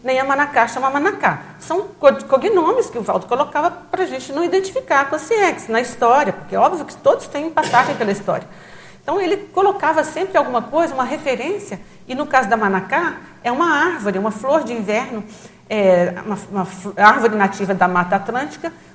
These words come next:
Por que que ele colocou? Porque ele a percebeu na árvore próxima à sua casa E ela se apresenta como idosa, mas de uma beleza estonteante, tipo nórdica. Quando ele tava vindo pro tertuliário, dia dezessete de agosto de dois mil e treze,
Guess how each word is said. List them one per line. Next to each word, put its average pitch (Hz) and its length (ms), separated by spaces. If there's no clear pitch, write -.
Por 359 180
que 370 100
que 370 100
ele 254 120
colocou? 226 520
Porque 247 340
ele 294 180
a 311 80
percebeu 269 560
na 269 100
árvore 220 380
próxima 190 460
à - 20
sua 175 200
casa 240 520
E 254 160
ela 254 180
se 262 100
apresenta 240 460
como 240 240
idosa, 214 460
mas 240 160
de 233 60
uma 240 100
beleza 226 360
estonteante, 240 760
tipo 277 320
nórdica. 196 720
Quando 349 200
ele 262 140
tava 233 260
vindo 196 240
pro 196 100
tertuliário, 180 840
dia 180 140
dezessete 185 600
de 196 100
agosto 180 380
de 170 100
dois 175 220
mil 175 100
e 165 40
treze, 220 540